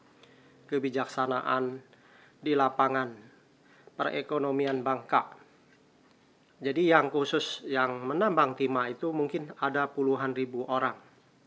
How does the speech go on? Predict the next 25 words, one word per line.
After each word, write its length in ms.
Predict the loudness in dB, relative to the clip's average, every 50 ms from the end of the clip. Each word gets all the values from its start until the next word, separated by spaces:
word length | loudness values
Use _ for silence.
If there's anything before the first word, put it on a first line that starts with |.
| _ _ _ -20 -20 -20 -20 -20 -20 -20 _ _ _
Jadi 160 | 0 2 2
sepuluh 400 | 4 4 2 4 6 6 6 6
ribu 320 | 6 4 2 2 0 0 2
saja 400 | 2 0 0 0 -2 -2 -2 -6 -10 -16 -20 -20 -20 _ _ _ _ _ _ -20 -20 _ _ -4
yang 160 | -2 -2 0
tidak 240 | 0 4 4 4 4
menambang 400 | 4 2 2 2 2 0 -2 -2
timah, 400 | -2 -2 0 2 0 0 2 2
dia 80 | 0 2 2
mau 100 | 2 0
kerja 320 | 0 0 0 2 2 2
apa? 400 | 0 -2 -4 -4 -4 -4 -8 -14 -20 _ _ _ _ _ _ _ _ _ _ _ _ _ _ _ _ _ -6
Ya, 160 | -4 -4 -4 -10 -20 -20 -20 -20 -20 _
saya 320 | 0 2 4 6 6 6
aja 140 | 4 2 2
sebagai 320 | 0 0 0 0 0 2 0
marketing 540 | 0 0 -2 0 -4 -4 -2 -2 -4 -2 -2
sekarang 400 | -4 -2 0 0 2 0 0 0
terjun 320 | -4 -2 0 0 0 0
di 140 | 0 -2 0
jadi 420 | -2 0 0 0 0 2 0 -2 -4 -6 -14 -20 -20 -20 -20 _ -8
petani. 480 | -2 2 2 2 4 2 0 -2 -2 -8 -16 -20 -20 -20 -20 -20 -20 -20 _ _ -20 -20 _ -16 -6
Anda 160 | 0 4 4
bayangkan, 640 | 6 6 6 6 8 6 6 4 0 -4 -4 -4 -4 -8 -18 _ _ _ -20 _ _ _ _ _ _ _ _ -20 -20 -20 -6
karena 480 | -4 -2 2 4 4 4 4 2 0